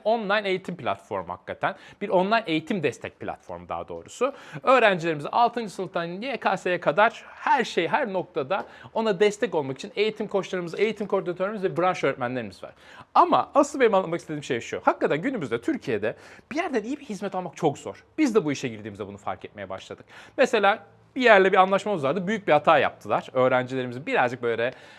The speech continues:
rahatsız edebilecek, bence onların motivasyonu birazcık kırabilecek bir hataydı. Ee, dolayısıyla biz kendilerine en azından bir özür bekledik. Bir özür bile dilemediler. Sadece çok üzgün olduklarını belirttiler.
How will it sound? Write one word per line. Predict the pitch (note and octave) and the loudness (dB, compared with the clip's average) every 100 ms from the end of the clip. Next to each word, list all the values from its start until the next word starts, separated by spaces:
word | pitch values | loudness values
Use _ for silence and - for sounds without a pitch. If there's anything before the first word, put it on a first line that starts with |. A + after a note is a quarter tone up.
| - | -16
rahatsız | D3+ C#3+ G3 G#3 G#3 F3+ | -6 4 6 6 4 0
edebilecek, | C3+ A#2 A2 A#2+ E3+ | 0 0 -4 -2 0
bence | G3 G3 | 2 0
onların | F#3 | -2
motivasyonu | G3 G3 F3 F#3 | -2 -2 -2 0
birazcık | G#3 D#3 - | 0 0 -2
kırabilecek | D3+ C3+ C4 F#3+ | 0 0 -4 -6
bir | |
hataydı. | D3+ C#3 C#3+ G#2+ F2 - _ D3+ | -4 0 2 2 0 -12 _ -4
Ee, | B2 A2+ G#2+ D3 | -2 -2 -4 -4
dolayısıyla | D#4 E4 - A#3 F#3+ - - - - | -2 -2 -4 -2 -2 -2 -12 -16 -8
biz | C#4 | -2
kendilerine | C4+ G3+ G#3 | 0 0 0
en | A#3 | 0
azından | G3+ A#3 | 0 0
bir | G3+ | 0
özür | E3+ G#3+ | 0 -2
bekledik. | D3 - - - | -4 -4 -8 -10
Bir | - | -2
özür | F3 E3 D#3 | 0 0 -2
bile | C3+ A#2 | -2 -2
dilemediler. | A2 F2+ D#2 G2+ | -6 -8 -12 -4
Sadece | - F3 | -2 -2
çok | - C#3 | -4 -8
üzgün | A#2 A2 | -8 -10
olduklarını | G#2 - G2+ | -12 -12 -12
belirttiler. | F2 - - | -12 -14 -18